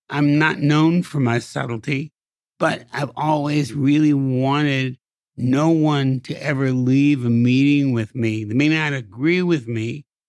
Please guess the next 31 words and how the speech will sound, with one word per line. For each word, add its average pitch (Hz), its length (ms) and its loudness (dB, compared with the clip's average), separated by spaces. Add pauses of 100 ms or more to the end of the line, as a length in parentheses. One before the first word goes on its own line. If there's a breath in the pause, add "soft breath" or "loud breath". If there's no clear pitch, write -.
(420)
They 139 80 -2
may 156 240 4
not 147 180 -2
like 156 300 -2
what 151 160 2
I 139 120 2
had 143 260 -2
to 131 100 -6
say, 151 600 -2 (460)
but 127 220 -2 (100)
they 131 280 -4
couldn't - 560 -4
possibly 139 880 -4
say, 135 260 -2
"What 120 240 0
do 175 60 2
you 156 140 2
think 131 240 0
he 139 120 2
meant 143 320 2 (140)
by 98 220 -2
that?" 92 260 -8 (460)
And 156 280 2
so 147 380 0 (400)
that's 180 320 -2
created 151 640 0
a, 135 80 2
a 127 240 -6
long 139 540 2
history 151 600 -2
and 135 220 -2